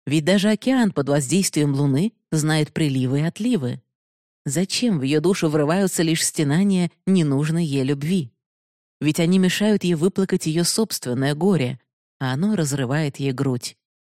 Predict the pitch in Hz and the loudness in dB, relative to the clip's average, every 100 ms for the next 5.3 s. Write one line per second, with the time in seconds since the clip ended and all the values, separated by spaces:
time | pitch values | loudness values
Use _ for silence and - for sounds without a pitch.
0 | _ 254 226 175 147 214 - 139 123 147 | _ -2 0 0 2 2 0 -2 -2 -2
1 | 185 190 - 160 147 139 147 147 143 139 | 0 0 0 0 0 0 0 2 0 0
2 | 170 160 143 160 160 123 123 123 _ _ | 0 0 0 0 0 -2 -6 -8 _ _
3 | _ - 214 233 143 - 131 131 160 170 | _ -4 0 0 -2 -4 -6 -4 -2 0
4 | 165 143 135 131 143 139 143 - 151 - | -2 -2 -2 -2 -2 0 0 -2 -2 -4
5 | - - | -8 -8